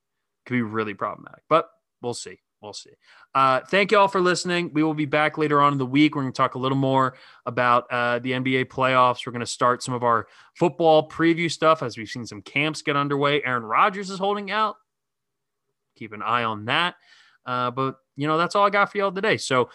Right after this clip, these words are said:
follow us on at the Read Option Pod on Instagram, on Twitter. You can follow me at Jeff underscore Gipple on Twitter. Uh, feel free to let me know how, let me know what you thought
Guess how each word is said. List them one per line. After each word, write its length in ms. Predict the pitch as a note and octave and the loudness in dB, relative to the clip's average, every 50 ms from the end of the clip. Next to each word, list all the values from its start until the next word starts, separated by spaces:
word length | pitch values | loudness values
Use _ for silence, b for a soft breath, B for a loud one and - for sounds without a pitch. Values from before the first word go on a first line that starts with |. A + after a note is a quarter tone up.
| B B B B | B B B B
follow 320 | - E3+ E3+ F3+ G3 F#3+ | 0 2 4 6 6 6
us 180 | G3 F#3 - - | 4 4 2 0
on 460 | - D#3 D#3 E3 F3 F3+ F#3 E3+ - - _ _ | 0 2 4 4 2 2 -2 -6 -8 -14 _ _
at 260 | C3+ C#3+ D#3+ D#3+ - - | -2 0 0 -2 -4 -4
the 80 | E3+ | -2
Read 200 | E3 E3+ E3+ E3 | 0 2 2 4
Option 340 | D#3+ D#3 D#3 D3+ - E3 D3 | 4 4 2 2 -2 -8 -6
Pod 340 | - D3+ D3+ D3+ D3+ D#3 D3+ | -2 2 2 4 4 2 0
on 180 | - C3 C3+ C#3+ | -2 -2 -2 -2
Instagram, 540 | C#3+ C#3 - - C#3 C#3 C#3 C#3 C#3 C#3 - | -2 -4 -6 -8 -6 -4 -2 -2 -2 -4 -4
on 180 | A#2+ A#2+ C3 C3+ | -4 -6 -6 -6
Twitter. 300 | - - C3 B2+ B2+ B2+ | -8 -6 -6 -4 -4 -6
You 80 | A#2 | -8
can 100 | A#2+ A2 | -10 -8
follow 300 | - - B2+ C3+ C3+ C3+ | -4 -2 0 0 0 0
me 260 | C3 B2+ B2+ B2 B2 - | -2 -4 -4 -6 -6 -4
at 220 | - A#2 B2 G#2+ | -4 -4 -4 -6
Jeff 260 | - - C3 B2+ - - - | -6 -6 -6 -6 -6 -8 -12
underscore 400 | B2 B2 A#2 - - C3 B2 A#2 | -12 -12 -12 -12 -10 -8 -8 -6
Gipple 440 | G#2+ A#2+ A#2 - - A#2 A2 G#2 B B B B B - | -6 -6 -8 -6 -6 -6 -6 -6 B B B B B -4
on 220 | A2 A#2+ B2+ C3 | -2 0 0 0
Twitter. 480 | C3+ - - C3+ B2 A#2 A#2+ A#2 A#2 A2+ b b b b b b _ | -2 -4 -4 -2 0 0 0 0 -2 -4 b b b b b b _
Uh, 380 | A2+ A2+ A2+ A2 G#2 G2+ - - - - _ | -10 -8 -6 -6 -8 -8 -10 -14 -18 -20 _
feel 220 | _ - G3+ A3 | _ 4 4 4
free 140 | A3 - B3+ | 4 4 2
to 80 | B3 A#3+ | 2 2
let 260 | A#3+ G3 G#3 A3+ B3+ | 2 4 2 2 2
me 80 | C4+ C#4 | 2 2
know 120 | C#4+ C4 | 2 4
how, 380 | B3+ C4 B3 A3+ A3 G#3+ F3 F#3+ | 4 2 2 -2 -4 -4 0 0
let 140 | G#3+ A#3 | 2 2
me 60 | C4 C#4 | 2 0
know 100 | C#4+ D4 | -2 -2
what 100 | C#4+ B3 | -4 -6
you 100 | A#3 G3+ | -8 -8
thought 320 | - - A3 F3 B2+ | -4 -2 0 0 0